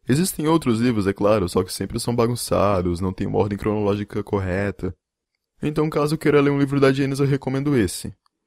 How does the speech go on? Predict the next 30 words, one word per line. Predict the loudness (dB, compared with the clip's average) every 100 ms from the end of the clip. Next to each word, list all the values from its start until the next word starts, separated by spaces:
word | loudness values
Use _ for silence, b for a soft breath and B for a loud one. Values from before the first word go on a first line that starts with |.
| _ 0
Eu | 4
recebi | 6 4 0
o | 2
livro | 4 4 4
da | 4
editora | 2 0 0 2
Belas | 2 2 2 2
Letras, | 2 0 -2 -10 -12
que | -14
trouxe | -4 0 0 0 0
ele | 0
pro | 0
Brasil | 2 2 2 0 0 0 -4
em | -2
um | -4
acabamento | -4 -4 -2 -2 -4 -6 -10 _ _ -2
praticamente | 0 0 -2 -4 -2
perfeito. | -4 2 0 0 -6 -14 _ b b
Eu | -2
não | 0
tô | -2
puxando | -4 -4 -4
o |
saco, | -2 0 0 2
o | 0
livro | 0 0
realmente | 0 0 0 -4 -2
é | -2
muito | -2 -4 -4
bonito. | -2 0 -2 -4